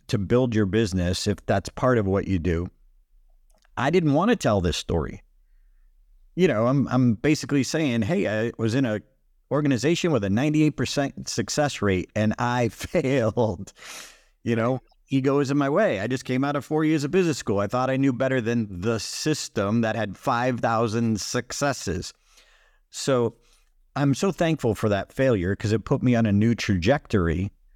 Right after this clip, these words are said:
And I also learned a lot because of, um, having a struggling business. It forced me to get rid of most of my employees. I was working ninety hours a week,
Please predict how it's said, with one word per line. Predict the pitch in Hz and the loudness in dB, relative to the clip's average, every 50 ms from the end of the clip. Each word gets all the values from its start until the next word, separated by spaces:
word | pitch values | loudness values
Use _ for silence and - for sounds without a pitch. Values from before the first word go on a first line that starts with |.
| _ _ _ _ _ _ _ - | _ _ _ _ _ _ _ -2
And | 120 120 117 117 113 117 113 - _ - | 0 0 2 2 2 2 0 -2 _ -6
I | 120 123 120 | -4 0 0
also | 131 143 160 139 - 160 139 | 2 0 0 0 0 0 0
learned | 131 127 165 214 240 254 208 | 0 0 2 2 4 4 4
a | 143 113 | 4 2
lot | 104 98 87 87 82 104 123 - _ | 2 2 0 0 0 -2 -4 -6 _
because | - 113 98 - - - 131 139 139 120 98 - - _ - | -2 -2 -2 -2 -4 -2 0 0 0 0 -2 -6 -10 _ -2
of, | 120 113 113 110 104 95 92 - - _ _ _ _ _ _ _ _ _ _ _ _ - - | 0 2 2 4 2 2 0 -4 -6 _ _ _ _ _ _ _ _ _ _ _ _ -12 -6
um, | 101 98 98 98 95 98 - _ _ - | -4 -2 -2 0 -2 -2 -4 _ _ -6
having | - 160 156 165 175 160 139 | -4 -2 0 2 4 4 4
a | 117 | 2
struggling | - - 135 123 120 113 107 113 110 101 95 | 0 0 2 2 2 2 2 2 2 2 2
business. | 101 113 107 87 95 90 82 - | 2 2 2 2 0 -2 0 0
It | 117 101 - | -2 -4 -4
forced | - - 123 123 120 - - | -2 0 0 0 0 0 0
me | 127 127 127 127 | 0 2 2 2
to | - 117 104 | 0 0 0
get | 110 107 - | 0 0 0
rid | 110 113 110 | 0 0 0
of | 117 | 2
most | 117 113 110 - - | 2 0 0 0 -2
of | 107 | -2
my | 113 113 113 | 0 0 0
employees. | 113 104 - - 151 139 131 117 92 78 71 78 - - | 0 -2 0 0 0 2 2 2 0 -2 -4 -6 -6 -2
I | 104 110 | 0 2
was | 117 113 95 | 2 0 0
working | 107 120 127 - - 107 98 | 0 0 0 0 0 0 2
ninety | 98 104 113 117 117 113 117 113 | 2 2 2 2 2 2 2 2
hours | 113 113 110 110 110 95 104 | 2 2 2 2 0 0 0
a | 107 | -2
week, | 95 104 135 143 107 - - - | 0 0 2 0 0 -2 -4 -12